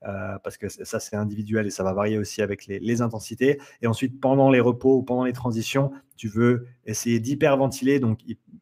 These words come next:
ventiler beaucoup et rapidement pour te débarrasser du C O deux avant d'attaquer, euh, ta prochaine série ou avant d'attaquer le prochain exercice. Donc, c'est comme ça que j'organiserai la respiration de manière générale, mais comme je t'ai dit,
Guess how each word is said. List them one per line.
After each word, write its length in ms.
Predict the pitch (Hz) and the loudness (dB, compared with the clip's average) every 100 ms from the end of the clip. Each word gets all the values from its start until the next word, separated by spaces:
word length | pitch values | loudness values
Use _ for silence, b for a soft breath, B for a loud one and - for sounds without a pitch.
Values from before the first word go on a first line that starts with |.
| - | -6
ventiler 580 | 117 123 123 123 123 - 120 | -4 -2 2 2 0 -6 -2
beaucoup 500 | 147 147 147 135 135 | -2 0 4 4 4
et 60 | 107 | 0
rapidement 540 | 110 120 127 127 156 B B _ | 0 0 4 4 4 B B _
pour 320 | 127 131 - B - | 0 0 0 B -2
te 80 | |
débarrasser 440 | 127 127 120 120 120 | 2 4 2 -2 -4
du 120 | 113 | -10
C 180 | - 113 | -6 -4
O 120 | 107 | -2
deux 220 | 117 117 - - | -2 -2 -4 -4
avant 220 | 107 117 | 0 2
d'attaquer, 460 | 113 107 - 110 107 b - | 0 -2 -2 -6 -6 b -12
euh, 440 | 98 95 95 95 95 | -10 -8 -8 -8 -6
ta 120 | 107 | -4
prochaine 320 | - 110 117 104 | -4 -4 -4 -4
série 420 | - 104 113 98 | -2 0 0 -2
ou 80 | 101 | -2
avant 160 | 104 | -2
d'attaquer 460 | 101 104 101 110 98 | -4 -6 -6 -6 -4
le 240 | 104 101 | -4 -4
prochain 320 | 98 107 - 104 | -4 -8 -6 -6
exercice. 540 | 98 90 - - - B B B | -4 -6 -6 -18 -20 B B B
Donc, 140 | 117 104 | -2 -2
c'est 100 | - | 2
comme 160 | 151 | 2
ça 140 | 147 143 | 6 6
que 60 | |
j'organiserai 460 | 127 127 123 120 123 | 6 6 4 4 4
la 80 | 120 | 4
respiration 480 | 113 120 113 - | 2 2 0 0
de 80 | 117 | 0
manière 260 | 110 110 104 | 0 0 0
générale, 300 | 110 117 127 | 0 0 0
mais 120 | 120 | 0
comme 160 | 123 107 | 0 -2
je 80 | 117 | -2
t'ai 80 | |
dit, 180 | 110 131 | 0 0